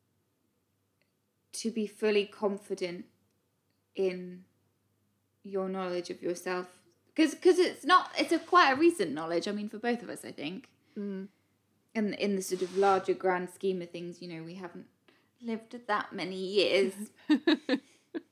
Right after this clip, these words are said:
Speaker 2: Yeah, well, yeah, I mean, I was talking, my dad's birthday is on Thursday. And I was like, "Oh, are you, are you, like, happy, excited for your birthday?" And he was like,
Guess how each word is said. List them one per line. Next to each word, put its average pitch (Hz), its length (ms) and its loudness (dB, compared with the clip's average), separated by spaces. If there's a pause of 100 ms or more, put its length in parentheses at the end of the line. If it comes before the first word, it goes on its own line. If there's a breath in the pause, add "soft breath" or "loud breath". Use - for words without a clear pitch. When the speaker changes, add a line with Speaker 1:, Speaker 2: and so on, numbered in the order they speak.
(600 loud breath)
Speaker 2:
Yeah, 233 360 6
well, 196 360 0
yeah, 220 200 -4
I 196 100 -4
mean, 185 140 -4
I 175 80 -4
was 196 120 -4
talking, 202 460 -6
my 214 140 -4
dad's 202 260 -4
birthday 208 480 0
is 175 140 -2 (320)
on 196 180 -6
Thursday. 185 680 -4 (640 soft breath)
And 208 100 -6
I - 20 -4
was 196 140 -8
like, 185 240 -6
"Oh, 247 140 -2
are 262 40 -2
you, 240 360 -2
are 214 80 -8
you, 196 60 -10
like, 202 360 -10
happy, 208 380 -6
excited 208 480 -8
for - 100 -14
your 202 100 -6
birthday?" 196 420 -8
And 190 100 -10
he 208 80 -10
was 202 120 -12
like, 185 200 -10